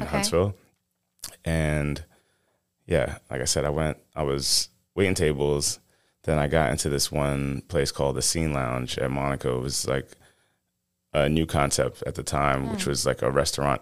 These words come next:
Speaker 2: inside a movie theater.
Speaker 1: Oh, fun.
Speaker 2: So one of the bartenders there,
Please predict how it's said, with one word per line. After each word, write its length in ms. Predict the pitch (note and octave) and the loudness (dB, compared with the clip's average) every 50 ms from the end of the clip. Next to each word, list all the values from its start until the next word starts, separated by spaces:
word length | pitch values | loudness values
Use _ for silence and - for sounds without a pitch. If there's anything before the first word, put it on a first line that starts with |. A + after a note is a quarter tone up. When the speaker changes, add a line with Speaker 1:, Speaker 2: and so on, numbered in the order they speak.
| - C#2+ | -2 -4
Speaker 2:
inside 320 | C#2+ C2+ - - C2 C2+ | -2 0 0 2 2 2
a 40 | B1+ | 2
movie 260 | B1+ C#2 C#2+ - C#2 | 0 -2 -2 -4 -4
theater. 440 | - - D#2+ F2 F#2 G#2 A2 A2+ - - _ _ _ _ _ _ - | -2 0 2 2 2 2 0 -2 -6 -12 _ _ _ _ _ _ -4
Speaker 1:
Oh, 100 | A3+ A3 | -4 -4
fun. 300 | G#3+ - A#3+ G#3+ F#3 F#3 _ _ _ _ | -2 -4 -10 -10 -10 -12 _ _ _ _
Speaker 2:
So 520 | - - - G2+ F2 D#2 D2+ D2 C#2+ D2 F2 - _ _ _ _ _ _ _ _ _ _ _ _ _ - - | -2 2 6 6 8 8 8 6 4 2 -2 -8 _ _ _ _ _ _ _ _ _ _ _ _ _ -8 0
one 140 | - F2+ G2 G2+ | 4 4 4 6
of 40 | |
the 60 | F#2 F2 | 4 6
bartenders 520 | D2+ F#2 F#2 F2+ - E2+ D#2 D#2 D2+ D2 C#2 | 8 8 8 8 6 2 2 2 0 0 0
there, 520 | D2 D2 C#2+ C#2+ C#2 C#2 C#2 D2 C#2+ C2 | 2 2 4 4 4 4 2 0 -2 -6